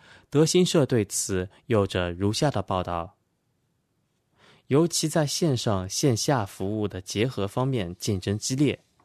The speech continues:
例如购买电影票和打车。数星期来，腾讯和阿里巴巴通过出租车 App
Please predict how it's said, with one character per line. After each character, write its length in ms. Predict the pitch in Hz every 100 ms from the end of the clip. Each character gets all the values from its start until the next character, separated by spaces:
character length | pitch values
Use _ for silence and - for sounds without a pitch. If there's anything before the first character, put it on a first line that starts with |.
| _ - - -
例 160 | 127
如 300 | 107 107 120 - -
购 160 | - 180
买 180 | 135 98
电 160 | 147
影 160 | 143 101
票 320 | - 147 107
和 300 | 90 - 101
打 260 | 104 98 92
车。 320 | - - 131 143 _ _ _ _ _ _ _ _ _
数 240 | - - 120
星 180 | 120
期 160 | 113 -
来， 320 | 110 92 101 _ - _
腾 200 | - 131
讯 240 | 151 180 123
和 160 | 104
阿 160 | 101 131
里 160 | 120
巴 160 | 101 113
巴 200 | 127 131
通 200 | - 120
过 160 | 107 98
出 180 | - 131
租 180 | 147
车 260 | 139 - 151 -
App 160 | 104